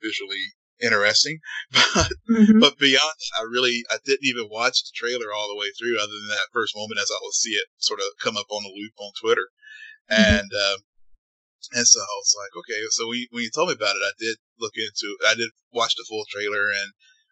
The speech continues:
Speaker 1: found out a little bit more about it, especially given that it's a semi-biopic of his story. And I guess he, he did it when he was in one of his stints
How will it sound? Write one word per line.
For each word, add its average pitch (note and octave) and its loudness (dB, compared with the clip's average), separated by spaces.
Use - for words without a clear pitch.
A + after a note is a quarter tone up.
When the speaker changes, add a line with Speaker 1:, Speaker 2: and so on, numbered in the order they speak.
Speaker 1:
found G#2+ 4
out G#2 0
a G#2 -2
little G#2+ -2
bit G2+ -8
more G2+ -2
about G2 0
it, G#2 0
especially G2 2
given G2 -6
that F#2+ -10
it's F#2+ -6
a G#2 0
semi-biopic G2 -2
of G2 -8
his - -2
story. G2+ -2
And G2+ -6
I G#2+ -6
guess C#3 4
he, A2 -10
he A#2+ -8
did C3 2
it B2 -2
when A2 -10
he A2+ -8
was A2 -2
in A2 -12
one G#2+ -10
of G#2+ -20
his G#2 4
stints - -2